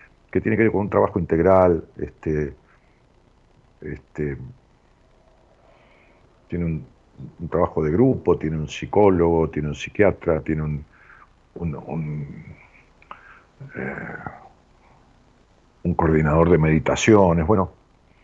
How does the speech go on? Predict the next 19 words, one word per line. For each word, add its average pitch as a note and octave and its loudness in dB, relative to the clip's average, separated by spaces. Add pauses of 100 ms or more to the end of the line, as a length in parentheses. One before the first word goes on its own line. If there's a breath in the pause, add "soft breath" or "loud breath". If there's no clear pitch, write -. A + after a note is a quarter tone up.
(140)
está - -12
haciendo B2 -6
un G2 -4
montón F#2 0
de F2 2
cosas, D#2 0 (400)
este, E2 0
para E2 2 (360 loud breath)
resolver G2 6
un F#2 2
tema G2+ 4
de F2+ 4
adicción. F2 2 (240)
Está - -10
trabajando F#2+ -2
muy F#2 -4
bien C#3+ 0
y, F2+ -4 (540 loud breath)
eh, E2 -12